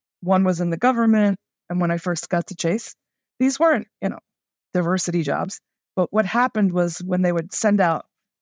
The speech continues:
memos, remember memos? You're, uh, "Would you like to volunteer to be an equal employment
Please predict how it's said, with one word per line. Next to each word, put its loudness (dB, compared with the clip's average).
memos, 2
remember -2
memos? -4
You're, -4
uh, -6
"Would 0
you 2
like 4
to -2
volunteer 2
to -2
be 0
an -2
equal 2
employment 0